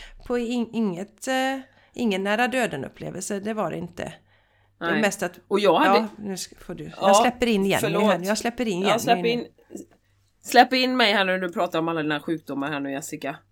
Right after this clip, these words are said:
Speaker 2: Nej, men det jag skulle säga var det att, eh, jag var ju lite orolig mitten på veckan att podden inte skulle bli till. För du bara liksom, "Äh, jag orkar inte."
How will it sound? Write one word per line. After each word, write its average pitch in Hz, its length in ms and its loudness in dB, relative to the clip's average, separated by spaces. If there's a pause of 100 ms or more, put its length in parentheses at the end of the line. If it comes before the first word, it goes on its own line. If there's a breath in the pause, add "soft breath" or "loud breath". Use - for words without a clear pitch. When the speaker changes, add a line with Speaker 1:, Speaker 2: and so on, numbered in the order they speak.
(360 loud breath)
Speaker 2:
Nej, 208 160 4
men 240 100 4
det 226 60 8
jag 226 140 6
skulle 226 160 -2
säga 226 300 0
var 269 140 0
det 196 140 2
att, - 320 -2
eh, 185 80 0
jag 175 440 0
var 220 80 -2
ju 339 80 2
lite 339 200 0
orolig 202 300 -2
mitten 262 220 -4
på 208 60 -10
veckan 170 320 -6
att - 300 -12
podden 151 360 -4
inte 151 340 -6
skulle 147 280 -6
bli 156 240 -4
till. 240 420 -2 (600 soft breath)
För - 60 -8
du 180 140 -2
bara 220 280 2
liksom, 185 360 -4
"Äh, 156 560 -6
jag 160 140 4
orkar 170 320 -2
inte." 156 320 -10